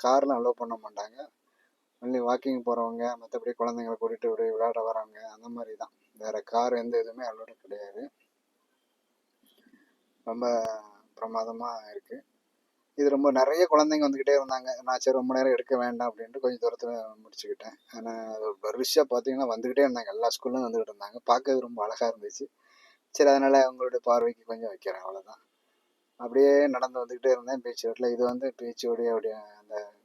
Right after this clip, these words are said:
கார்ப்பரேஷன் ஆஃபீஸ் இது. ஆமா, இது வந்து நகராட்சி நினைக்கிறேன். புதுச்சேரி நகராட்சியோட ஆஃபீஸ். பீச் ரோட்லயே இருக்கு. இது வந்து பீச் பார்த்தீங்கன்னா தெரியும் பீச்.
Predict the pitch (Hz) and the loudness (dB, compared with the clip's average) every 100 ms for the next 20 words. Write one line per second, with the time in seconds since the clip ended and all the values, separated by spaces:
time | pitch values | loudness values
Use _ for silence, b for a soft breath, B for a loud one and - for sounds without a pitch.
0 | _ - 123 120 117 110 107 101 107 98 | _ -2 -2 -2 -4 -4 -10 -10 -12 -12
1 | 92 113 - _ _ _ _ _ _ _ | -10 -14 -14 _ _ _ _ _ _ _
2 | 117 104 104 110 120 117 117 113 127 135 | -14 -14 -14 -16 -10 -8 -4 -2 0 -2
3 | - 113 104 98 107 220 226 117 110 104 | -2 -8 -10 -18 -12 -10 -6 -6 -6 -10
4 | 107 113 - 208 208 101 - 101 - 131 | -12 -14 -10 -8 -6 -10 -12 -20 -20 -20
5 | - _ _ _ _ 131 147 - 131 123 | -20 _ _ _ _ -4 -4 0 0 2
6 | 131 113 - 117 _ 123 120 120 117 113 | 2 0 -4 -10 _ -6 -4 -6 -6 -8
7 | - - 110 113 - - 208 220 104 98 | -10 -6 -4 -4 -8 -4 -4 -4 -8 -16
8 | - - | -14 -12